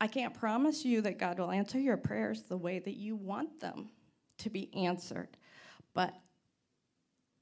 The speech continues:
he hears you. So, uh, I was born with a bunch of birth defects.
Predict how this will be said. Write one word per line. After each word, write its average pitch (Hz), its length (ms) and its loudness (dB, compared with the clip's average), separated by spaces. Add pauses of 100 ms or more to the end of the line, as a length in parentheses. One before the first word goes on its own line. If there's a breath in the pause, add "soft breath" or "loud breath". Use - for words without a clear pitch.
(520)
he 240 260 0
hears 202 360 0
you. - 100 -8 (1400 loud breath)
So, 247 500 4 (100)
uh, 196 320 2
I 247 80 4
was 392 180 4
born 247 340 6
with 226 160 4
a - 20 0
bunch 208 220 4
of 190 200 -6
birth 196 300 2
defects. - 720 -8